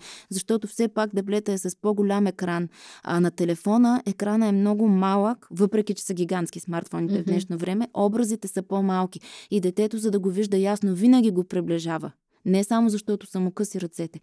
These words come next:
Speaker 1: а защото и така вижда по-ясно обекта. Така че смартфона е, а, категорично нещо, което на дете под седемгодишна възраст не трябва да бъде давано
Speaker 2: Никакъв
Speaker 1: изобщо.
Speaker 2: случай. А понеже говорим за екраните, имате ли наблюдения как дистанционното обучение се отрази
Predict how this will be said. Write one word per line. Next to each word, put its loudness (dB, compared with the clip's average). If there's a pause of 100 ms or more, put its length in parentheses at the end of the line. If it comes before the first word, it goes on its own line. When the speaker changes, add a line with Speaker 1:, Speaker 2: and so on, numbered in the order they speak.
(180)
Speaker 1:
а -4
защото -6
и -4
така -2
вижда -4
по-ясно -2
обекта. -6 (400)
Така -2
че -6
смартфона -2 (400)
е, 0
а, -2
категорично 0
нещо, 0
което -2
на 2
дете -2
под -6
седемгодишна -2
възраст -4
не -6
трябва -4
да -6
бъде -6
давано -4
Speaker 2:
Никакъв -4
Speaker 1:
изобщо. -6
Speaker 2:
случай. -14 (160)
А -6
понеже -4
говорим 0
за -2
екраните, -4
имате -6
ли -4
наблюдения -2
как -6
дистанционното -2
обучение -4 (220)
се -2
отрази -2